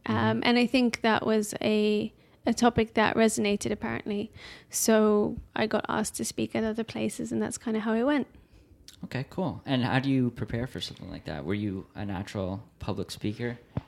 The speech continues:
Speaker 2: Not really. Um, I, I don't know. I, I like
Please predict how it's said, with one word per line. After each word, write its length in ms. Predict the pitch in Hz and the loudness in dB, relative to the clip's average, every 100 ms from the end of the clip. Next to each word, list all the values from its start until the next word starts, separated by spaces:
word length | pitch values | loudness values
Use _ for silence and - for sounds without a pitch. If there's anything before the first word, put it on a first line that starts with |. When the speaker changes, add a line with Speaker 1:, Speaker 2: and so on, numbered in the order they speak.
| - - - - - - - | -12 -18 -16 -18 -16 -16 4
Speaker 2:
Not 260 | 302 403 381 | 8 10 10
really. 480 | 359 403 453 466 - | 8 8 6 4 0
Um, 400 | 359 339 339 320 - | 2 4 6 4 4
I, 600 | 311 302 302 311 311 302 311 - - - - - _ _ _ _ | 2 4 4 4 4 2 -4 -16 -16 -18 -20 -20 _ _ _ _
I 60 | 302 | 8
don't 120 | 320 | 10
know. 60 | 320 | 10
I, 200 | 285 269 - | 8 6 4
I 100 | 262 | 6
like 380 | 254 320 - | 6 4 0